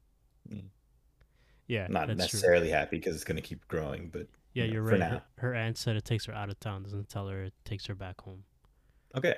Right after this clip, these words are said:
Speaker 1: yeah. So, like, she was trying to escape it, but it did seem like it was growing more and more each day.
Speaker 2: Yeah.
Speaker 1: And it was spreading, 'cause it spread to her family who live, you know, at least a bus ride away
Speaker 2: Yeah.
Speaker 1: from that town. So this,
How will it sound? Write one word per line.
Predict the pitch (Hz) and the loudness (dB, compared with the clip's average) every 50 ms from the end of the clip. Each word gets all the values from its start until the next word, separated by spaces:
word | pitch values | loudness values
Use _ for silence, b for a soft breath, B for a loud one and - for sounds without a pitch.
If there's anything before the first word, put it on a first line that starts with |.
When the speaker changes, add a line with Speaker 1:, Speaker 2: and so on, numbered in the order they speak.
| - - | 0 -4
Speaker 1:
yeah. | 107 104 90 71 - - - _ | -2 -2 -2 -2 -4 -10 -16 _
So, | - - 101 92 | -2 4 6 8
like, | 90 87 85 - | 10 8 8 6
she | - - 117 | 2 2 4
was | 117 107 92 - - - B B B B B _ | 4 4 4 2 -2 -8 B B B B B _
trying | - 139 143 139 | 12 12 12 12
to | 117 101 | 12 10
escape | 90 - - - - 98 92 80 - | 8 8 2 4 6 6 6 6 2
it, | - - - - _ _ | -4 -6 -8 -12 _ _
but | - 95 90 - | 8 8 10 10
it | 92 98 98 | 6 4 6
did | 110 107 98 - | 6 6 6 6
seem | - 107 95 | 4 4 4
like | 90 85 - | 4 2 2
it | 90 | 2
was | 85 82 76 | 0 0 0
growing | - 92 92 87 85 85 82 80 82 85 | 2 4 4 4 4 2 0 0 0 -2
more | 80 80 78 69 | -2 -2 -2 -2
and | 73 76 | -4 -4
more | 76 76 73 - | -4 -4 -6 -6
each | - - - - | -8 -10 -10 -6
day. | - - - - - b b b b b | -4 -4 -4 -4 -10 b b b b b
Speaker 2:
Yeah. | - 107 98 - - _ _ _ | -14 -14 -14 -14 -18 _ _ _
Speaker 1:
And | 95 90 85 82 80 78 78 76 - - | 2 4 4 4 4 2 2 -2 0 4
it | - 95 82 85 | 6 6 6 10
was | 98 107 107 95 - | 10 10 10 10 8
spreading, | - - - - 95 82 80 - - - - | 4 0 6 10 10 10 10 8 2 -2 -4
'cause | - - 80 87 | -4 -2 -2 -2
it | 82 - | -4 2
spread | - - 117 117 117 | 12 12 12 12 12
to | 107 92 | 12 4
her | 98 95 | 2 0
family | - - 87 87 85 85 82 80 80 78 | 2 4 4 6 6 4 4 0 0 -2
who | - - 87 | -2 0 0
live, | 85 82 82 80 80 80 78 80 - - - - - _ _ _ - _ _ _ _ - | 2 4 6 6 6 4 2 0 -8 -14 -18 -20 -20 _ _ _ -20 _ _ _ _ -6
you | 107 87 | -4 -2
know, | 80 73 64 | 0 2 2
at | 80 | 2
least | 90 87 - - | 2 2 2 0
a | 82 | 2
bus | 73 80 85 82 - - | 4 4 2 2 2 0
ride | 87 82 80 76 | 2 2 4 4
away | 78 73 76 78 - - 90 - - - _ _ _ | 4 4 4 4 2 2 -2 -6 -12 -20 _ _ _
Speaker 2:
Yeah. | 120 104 | -10 -8
Speaker 1:
from | 92 82 | -6 -4
that | 78 65 - - | -4 -4 -4 -4
town. | - 80 76 50 - - - | -4 -6 -4 -6 -8 -12 -10
So | - - 78 71 67 - - - - - | 0 2 2 2 2 0 -4 -10 -16 0
this, | - 90 85 - - - | 2 2 2 2 0 -4